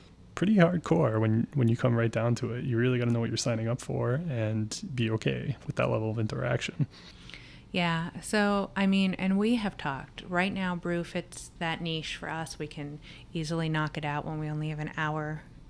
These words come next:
Speaker 2: and we're tired and, you know, wanna play a game during the week. But, you know, now that our board game table's here and we can set up our longer games and just shut it and open it and shut it and open it, I don't,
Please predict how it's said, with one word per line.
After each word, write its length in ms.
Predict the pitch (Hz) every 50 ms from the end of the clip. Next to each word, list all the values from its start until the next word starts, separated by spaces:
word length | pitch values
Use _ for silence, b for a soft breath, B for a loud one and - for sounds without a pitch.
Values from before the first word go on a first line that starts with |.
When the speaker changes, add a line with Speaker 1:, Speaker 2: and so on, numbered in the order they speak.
| -
Speaker 2:
and 160 | - 160 156 151
we're 80 | 156
tired 600 | - - 170 151 147 151 151 147 147 147 143 143 - - -
and, 540 | - 156 151 147 143 143 143 143 143 - - - -
you 140 | 170 160 151
know, 260 | 147 147 151 156 - - -
wanna 200 | 170 165 160 156
play 240 | - - 170 151 151
a 20 |
game 320 | 151 156 151 151 151 156
during 260 | 151 156 156 151 151 147
the 60 | 143
week. 340 | 143 156 165 165 156 147 - - -
But, 260 | - 151 151 151 - B B B B B B B B B B B B B -
you 100 | 170 165
know, 140 | 156 156 156
now 160 | 156 151 156
that 140 | 160 165 160
our 80 | 160 160
board 240 | 160 165 165 170
game 260 | 160 165 160 160 156 - -
table's 340 | - 170 156 151 151 147 -
here 240 | 220 226 220 190
and 160 | 170 165 165 160
we 100 | 165 160
can 180 | - 170 156
set 220 | 151 - 175 156 160
up 160 | 175 180 -
our 140 | 151 143 147
longer 320 | 151 151 156 151 151 156
games 340 | 147 151 156 156 160 156 151
and 100 | 151 143
just 140 | 143 147 -
shut 240 | - - 147 147
it 120 | 151 - -
and 100 | - -
open 240 | 160 156 156 - 160
it 60 | 156 151
and 120 | - 147
shut 180 | - 165 151 156
it 40 |
and 120 | 151 156 170
open 260 | 180 220 - 262 214
it, 80 | 180 -
I 100 | 202 226
don't, 300 | 247 254 254 262 247